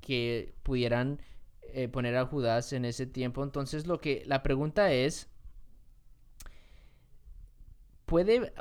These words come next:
pas-, puede pas-, puede aparecer como si eso fuera una contra-, contradicción, porque acá dice que Judas compró ese lugar, pero en Mateo dice que los,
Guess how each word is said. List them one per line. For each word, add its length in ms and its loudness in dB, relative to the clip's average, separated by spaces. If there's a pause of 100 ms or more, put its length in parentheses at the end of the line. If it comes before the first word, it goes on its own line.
(100)
pas-, 380 4
puede 420 2 (500)
pas-, 400 0 (120)
puede 260 8
aparecer 720 4
como 180 0
si 120 -2
eso 120 0
fuera 220 4
una 160 2
contra-, 500 0
contradicción, 760 2
porque 300 4
acá 320 6
dice 480 2 (640)
que 160 2
Judas 580 6
compró 840 6 (380)
ese 640 2
lugar, 580 4 (400)
pero 240 2
en 280 -2
Mateo 560 8
dice 420 2
que 220 4
los, 420 -2